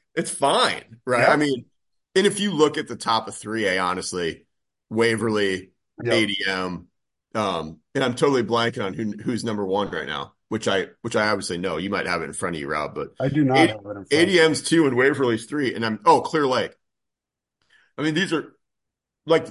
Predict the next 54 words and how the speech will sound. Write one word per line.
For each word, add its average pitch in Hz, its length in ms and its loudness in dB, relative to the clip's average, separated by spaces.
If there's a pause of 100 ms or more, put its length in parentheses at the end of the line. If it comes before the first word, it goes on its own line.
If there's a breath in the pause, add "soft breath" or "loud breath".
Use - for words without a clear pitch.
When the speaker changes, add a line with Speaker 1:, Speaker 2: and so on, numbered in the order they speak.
(120)
Speaker 1:
like, 139 260 4
I 139 60 6
mean, 143 160 4
I 127 80 4
think 147 320 -2
the 123 80 -8
rankings 135 460 0
are 151 80 -2
probably, 139 480 -4
it's 139 260 -12
probably 131 280 2
the 139 80 4
way 139 160 4
I 143 140 2
would 160 160 0
rank 78 240 -10
it - 140 -14 (260)
right 113 220 2
now, 82 220 -2
right? 85 480 0
I 113 60 -2
mean, 98 340 -4 (400 soft breath)
so 127 120 0
I'm 147 100 4
not 170 180 4
saying 143 340 2
that 120 100 -2
there's 117 180 -2
anything 117 260 -2
wrong 107 160 0
with 95 80 -6
the 95 60 -10
rankings. 92 380 -6
That's 107 220 -2
not 107 140 -2
what 101 100 -2
I'm 85 100 -8
saying. 95 240 -4
I'm 147 180 0
sure 131 240 -2
Jared 107 320 -4
Galpin 98 300 -4
is 80 120 -12
just - 220 -8
fine. 80 340 -8 (460)
I 104 60 -4
mean, 104 100 -2
you 98 100 -2
fly 123 340 2
under 156 160 2
the 131 100 0
radar, 92 540 -2 (800)
you 127 120 0
know, 90 340 -4